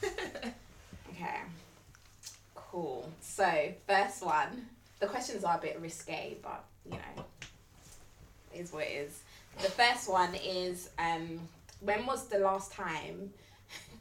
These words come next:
<laughs> when was the last time you said, "I loved you, I love you" to someone and didn't mean it?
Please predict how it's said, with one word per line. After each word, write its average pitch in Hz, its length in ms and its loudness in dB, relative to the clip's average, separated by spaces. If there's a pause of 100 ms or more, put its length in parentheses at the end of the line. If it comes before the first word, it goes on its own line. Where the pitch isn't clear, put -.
<laughs> - 960 -18
when 220 240 0
was 294 140 0
the 285 80 4
last 220 320 4
time 170 280 0
you 165 100 -8
said, 170 280 -4
"I 156 80 2
loved 165 380 -2
you, 196 340 -10 (580)
I 170 100 0
love 175 220 2
you" 156 440 -8
to - 100 -14
someone 151 380 -6 (100)
and 160 100 -8
didn't 151 220 -8
mean 147 220 -10 (1800)
it? 190 100 4